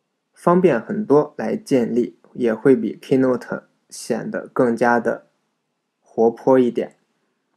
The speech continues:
好，我们再换一个，看到这个效果，也是一个文本动画的行为效果，我们可以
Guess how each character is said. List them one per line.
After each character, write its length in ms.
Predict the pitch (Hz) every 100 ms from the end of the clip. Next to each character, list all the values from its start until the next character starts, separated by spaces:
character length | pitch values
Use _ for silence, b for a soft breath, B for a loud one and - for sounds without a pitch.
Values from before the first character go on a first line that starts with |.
| _ _ _ _ _ _ _
好， 140 | 160
我 60 | 170
们 120 | 160
再 120 | 185
换 280 | 180 226 151
一 80 | 113
个， 240 | 117 117 _ _ _ _ _ _ _ _ _ _ _ _ _ _ _ _ _ _ _
看 180 | - 165
到 80 | 170
这 160 | 185
个 100 | 151
效 200 | 117 117
果， 240 | 117 - _ _ -
也 180 | 117
是 240 | - - 127
一 120 | 117
个 260 | 120 113 - _ _ _ _ _ _ _ _ _ _ -
文 280 | 113 120
本 200 | 120 113 110
动 140 | 120
画 180 | 127 123
的 140 | 113
行 240 | - 120 120
为 100 | 117
效 180 | 123
果， 160 | 110 107
我 100 | 110
们 180 | 117 120
可 160 | - 131
以 180 | 123